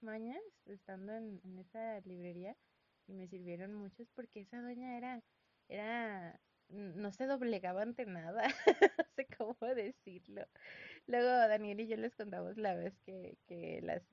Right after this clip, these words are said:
que el Daniel le contestó de manera fea y todos nos quedamos así de, <laughs> pero bueno. Y ya, pues así quedó, la doña se fue a, a pagar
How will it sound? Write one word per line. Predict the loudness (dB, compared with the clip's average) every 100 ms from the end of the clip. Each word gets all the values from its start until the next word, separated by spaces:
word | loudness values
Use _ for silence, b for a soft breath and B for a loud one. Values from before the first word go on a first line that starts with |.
| _ -10
que | -6
el | -6 -4
Daniel | -4 -4 -6
le | -8
contestó | -10 -14 -12 -10
de | -8
manera | -8 -6 -4 -6
fea | -6 -8 -4 -4
y | -4
todos | -6 -6 -6
nos | -8
quedamos | -8 -6 -8
así | -10 -8
de, | -8 -8 -10 -8 -12 B B B B B -8
<laughs> | -8 -2 0 2 2 2 -4 -8 B B -6
pero | -4 -4
bueno. | -6 -12 -16 _ _ _ -10
Y | 4
ya, | 8 8 6
pues | 0
así | -2 -4
quedó, | -2 2 4 6
la | 4
doña | 2 0 -4
se | -8
fue | -8 -4 0 0
a, | 2 2 2 0 -2
a | -8 -14
pagar | -10 -8 -6